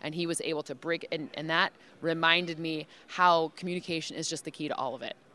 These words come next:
Right? Like, being simple with it. And same thing with your coach. When we're, you know, chatting with him about just overall philosophies, simple, simple, simple, because that is the best way we all learn. Every single one of us.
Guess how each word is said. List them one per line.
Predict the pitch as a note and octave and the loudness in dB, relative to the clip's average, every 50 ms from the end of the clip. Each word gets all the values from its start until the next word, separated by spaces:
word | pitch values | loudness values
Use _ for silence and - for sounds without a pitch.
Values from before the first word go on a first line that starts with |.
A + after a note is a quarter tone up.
| - | -4
Right? | - D3+ D#3+ C3+ - | -2 0 0 0 -2
Like, | D3+ D3+ - - - - - - | -4 -6 -8 -16 -20 -16 -8 -6
being | F3+ E3 E3 | -4 -2 -2
simple | - - - F3+ F3+ - F3 D#3+ | 0 0 2 2 2 2 2 2
with | D#3+ D#3 D3 | 2 0 0
it. | C#3 - - | -2 -6 -6
And | - C#3+ C#3+ | -8 -10 -8
same | - - - - E3 E3+ E3 | -8 -6 -4 -4 -4 -2 -2
thing | F3 E3+ | -2 0
with | E3 D#3+ D3+ | 0 -2 -2
your | D3+ D3+ C#3+ | -2 -4 -4
coach. | - - - - - - - - - - - | -2 -2 -4 -2 -4 -10 -12 -14 -20 -14 -8
When | - D#3 | -6 -4
we're, | D#3 D#3 C#3+ | -4 -4 -4
you | - - D3+ | -4 -6 -8
know, | C#3+ C3+ - - | -8 -8 -10 -10
chatting | - - - F#3 F3 F3 | 0 4 4 6 6 4
with | F3 E3 | 2 0
him | E3 F3 E3+ | 0 0 0
about | E3 D#3+ D#3+ A2+ - | 0 2 2 2 2
just | - E3+ - - - - | 0 -4 -8 -6 -2 0
overall | F3+ F3+ E3+ F3+ E3+ D#3+ D#3+ | 0 2 4 4 4 4 4
philosophies, | - - E3 E3+ E3 E3 D#3+ - D#3+ F3 F3 D#3+ - - - - - - | 4 2 2 2 2 2 0 -2 -2 0 -2 -2 -2 -8 -20 -20 -16 -8
simple, | - - - A#3 A3+ A3 - A3 G#3+ G3+ | -4 -2 2 2 2 2 2 0 0 0
simple, | - G3 F#3 F#3 F3+ F3+ E3+ | 0 -2 -2 0 0 0 0
simple, | - - F3+ F3+ D#3+ F#3 F#3 F#3 F3+ - _ - _ - | 0 0 -2 0 2 4 4 4 2 0 _ -18 _ -6
because | F3 - F#3 C#3+ | -2 -2 -2 4
that | C#3 F3 F3 F3+ | 6 6 6 6
is | F3+ E3 | 4 2
the | D#3+ E3+ | 2 2
best | E3+ D#3+ - - | 2 2 2 0
way | E3 D#3 | -2 -2
we | D3 D3+ - | -2 -2 0
all | - C#3 C#3+ C#3+ C#3+ | 0 0 2 0 0
learn. | C3 B2+ A2+ G#2 - - _ _ - - | -2 -4 -6 -8 -10 -12 _ _ 2 6
Every | G3 G3+ F3+ E3 | 6 6 6 4
single | E3+ D#3+ D#3 | -4 -6 -8
one | D3 C#3+ | -8 -10
of | A#2+ | -10
us. | - C2+ - - | -12 -12 -12 -14